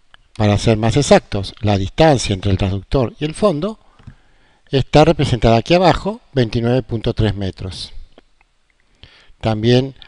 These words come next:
hay una indicación de velocidad desde una corredera, seis nudos,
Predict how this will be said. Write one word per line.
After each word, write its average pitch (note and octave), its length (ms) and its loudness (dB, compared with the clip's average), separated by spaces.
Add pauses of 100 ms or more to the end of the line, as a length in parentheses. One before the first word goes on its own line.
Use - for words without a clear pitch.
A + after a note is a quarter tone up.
hay A#2 180 -2
una A2+ 120 -4
indicación C#3+ 720 0 (420)
de A2 160 -2
velocidad B2 640 2 (260)
desde A2 240 -2
una B2+ 200 -2
corredera, C3+ 680 0 (240)
seis - 540 -4
nudos, F3 580 -8